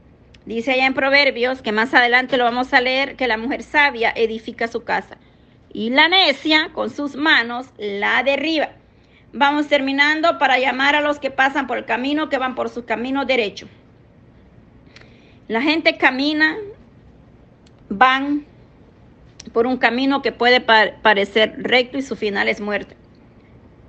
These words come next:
Debemos de caminar siempre en rectitud, en obediencia. No permitir distraernos con cosas que se nos van a presentar delante en este camino.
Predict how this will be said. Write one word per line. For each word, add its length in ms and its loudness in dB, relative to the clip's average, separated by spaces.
Debemos 220 6
de 100 4
caminar 560 2
siempre 720 2
en 100 4
rectitud, 680 -2
en 180 2
obediencia. 800 0
No 140 -4
permitir 580 0
distraernos 840 0
con 260 -4
cosas 640 2
que 80 0
se 140 -4
nos 180 -6
van 180 -2
a 80 0
presentar 580 0
delante 600 0
en 160 -2
este 240 -2
camino. 460 0